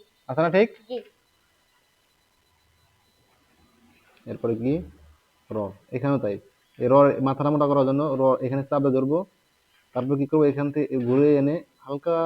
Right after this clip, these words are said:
Speaker 1: করে ছেড়ে দেবো। দেখো, শিক্ষা হয়ে গেছে, আছে না?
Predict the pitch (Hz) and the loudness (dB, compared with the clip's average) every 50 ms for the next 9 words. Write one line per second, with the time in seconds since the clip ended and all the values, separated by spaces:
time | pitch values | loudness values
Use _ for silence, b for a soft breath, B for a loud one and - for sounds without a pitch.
0 | 165 165 160 160 160 160 156 156 151 143 143 143 131 123 - - 117 110 104 101 | 0 0 0 -2 -2 -2 -2 -2 -4 -4 -4 -4 -4 -4 -4 -4 -6 -6 -6 -8
1 | 98 98 101 107 113 110 101 - - _ - 113 110 104 107 98 _ 101 92 _ | -10 -12 -14 -14 -14 -14 -14 -16 -20 _ -2 -2 -2 -2 -8 -14 _ -20 -20 _
2 | - _ _ _ _ _ _ _ _ _ _ _ - - 151 165 190 226 233 | -20 _ _ _ _ _ _ _ _ _ _ _ -2 2 4 6 6 4 4